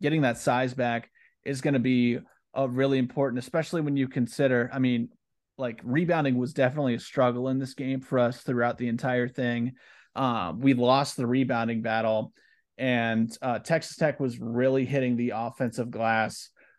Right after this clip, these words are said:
uh, really hard. Twenty-three offensive rebounds in this game, John. Uh, that's, I mean,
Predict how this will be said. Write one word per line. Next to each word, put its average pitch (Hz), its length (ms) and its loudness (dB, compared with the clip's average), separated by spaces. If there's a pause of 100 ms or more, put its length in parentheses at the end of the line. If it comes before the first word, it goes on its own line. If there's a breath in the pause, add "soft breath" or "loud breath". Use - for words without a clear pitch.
(180 soft breath)
uh, 113 260 2
really 127 360 2
hard. 120 240 2
Twenty-three 156 760 0
offensive 131 540 0
rebounds 127 480 0
in 120 80 2
this 117 200 -4
game, 120 320 -2
John. 120 480 -2 (320 soft breath)
Uh, 131 300 -2
that's, - 520 -4
I 135 80 2
mean, 123 380 4